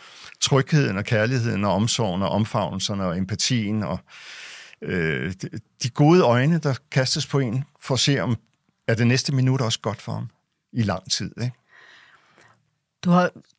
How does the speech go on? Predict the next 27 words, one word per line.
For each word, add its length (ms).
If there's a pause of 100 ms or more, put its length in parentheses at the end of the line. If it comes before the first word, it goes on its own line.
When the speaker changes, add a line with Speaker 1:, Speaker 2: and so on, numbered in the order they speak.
Speaker 2:
du 80
taler 320
meget 300
pænt 260
om 140
din 280
familie 600 (200)
og, 80
Speaker 1:
Ja. 60
Speaker 2:
og 300
dine 140
forældre, 520
så 100
du 340 (280)
Speaker 1:
Mm. 100
Speaker 2:
voksede 360
op 160
i 80
et, 180 (280)
et 140
kærlighedsfyldt 760
hjem. 240 (280)
Speaker 1:
Ja, 160
det 100
er 40
jeg 120
bestemt. 480